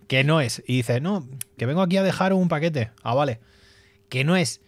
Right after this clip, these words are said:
ni del mismo piso, ni siquiera de la misma escalera. O sea, rollo. <laughs> Y, y dice mi madre, "Ya, pero". Dice, "No, que esto es para el no sé qué". Y dice, "Ya, pues,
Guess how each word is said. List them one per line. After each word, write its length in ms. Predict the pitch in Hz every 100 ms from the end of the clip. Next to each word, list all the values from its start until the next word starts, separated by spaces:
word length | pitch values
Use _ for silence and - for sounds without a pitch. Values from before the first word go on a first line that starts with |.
| _ - - - _ _ _ _ _
ni 300 | 127 143 156
del 180 | 156 156
mismo 300 | 220 262 226
piso, 400 | 247 254 285 302 - - - _
ni 180 | 135 160
siquiera 400 | 170 131 190 233
de 100 | 202
la 80 | 160
misma 220 | 190 202
escalera. 580 | - 165 294 233 110 98 _ _
O 20 |
sea, 180 | - 117
rollo. 600 | 123 127 127 123 117 104
<laughs> 60 | 101 - _ _ _ _ _ _ _ _ _ _ _ _ _ -
Y, 100 | -
y 160 | - 147
dice 140 | 135 131
mi 60 |
madre, 420 | 110 104 104 95 - _ _
"Ya, 200 | 101 127
pero". 340 | 151 95 92 - _ _ _ _ _ _
Dice, 220 | 123 120
"No, 200 | 127 196 175
que 80 |
esto 220 | 165 - 185
es 40 |
para 440 | - 190 165 156
el 160 | 139 135
no 120 | 139
sé 120 | 117
qué". 200 | 117 175
Y 120 | 104 98
dice, 220 | 95 90
"Ya, 140 | 98
pues, 240 | 120 90